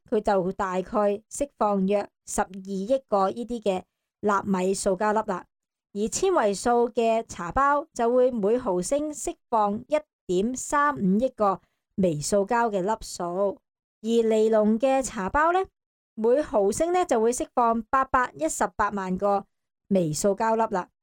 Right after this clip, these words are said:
所以學者就建議選擇散裝茶葉或者使用冇漂白紙嘅茶包呢，就會安全一啲，減少微塑膠溶出同釋放嘅風險啦。學者仲建議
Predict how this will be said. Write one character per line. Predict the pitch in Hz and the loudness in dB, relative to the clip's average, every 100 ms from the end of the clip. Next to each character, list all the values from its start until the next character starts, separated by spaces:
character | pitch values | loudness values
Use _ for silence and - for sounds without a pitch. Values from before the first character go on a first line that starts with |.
| _ - | _ -6
所 | 254 | -2
以 | 311 302 | 0 2
學 | 269 254 | 2 2
者 | 254 | 2
就 | 277 247 | 2 0
建 | 254 254 | 0 0
議 | 240 247 254 | 2 2 0
選 | - 233 320 | 0 0 0
擇 | 320 240 | 0 -2
散 | 220 220 208 277 | -2 -2 -2 0
裝 | 320 320 | 0 0
茶 | 311 190 175 | -2 -6 -4
葉 | 196 208 | -2 -2
或 | 214 | -4
者 | 214 302 | -2 -2
使 | 247 | -2
用 | 285 254 220 | 0 0 0
冇 | 202 226 | 0 -2
漂 | - 233 | 0 0
白 | 226 208 - | 0 -4 -6
紙 | 196 208 269 269 - | -10 -10 -10 -8 -2
嘅 | 220 | -2
茶 | 208 - 170 | -2 -6 -4
包 | 233 247 | 0 0
呢， | 262 269 _ _ _ | 0 -4 _ _ _
就 | 233 | 2
會 | 220 | 2
安 | 226 - 311 339 320 | 2 2 2 2 0
全 | - 175 | 0 0
一 | 220 | 0
啲， | 247 240 202 - | 0 0 -2 -6
減 | 175 254 | -4 -4
少 | - 214 | -2 -2
微 | 240 196 | 0 0
塑 | 165 196 | 0 -2
膠 | 233 233 226 | 0 0 0
溶 | 185 151 | 0 -2
出 | 165 240 | -2 -4
同 | 220 175 | -2 -4
釋 | 151 208 - | -4 -8 -8
放 | 185 180 | -6 -4
嘅 | 180 | -4
風 | 214 214 | -2 -2
險 | 208 170 | -2 -2
啦。 | 190 185 - _ _ - | -4 -4 -10 _ _ 0
學 | 277 - | 0 0
者 | 247 262 349 392 _ | 0 2 0 -4 _
仲 | 226 214 214 | 0 0 0
建 | 240 233 | 0 0
議 | 196 180 220 | 2 2 0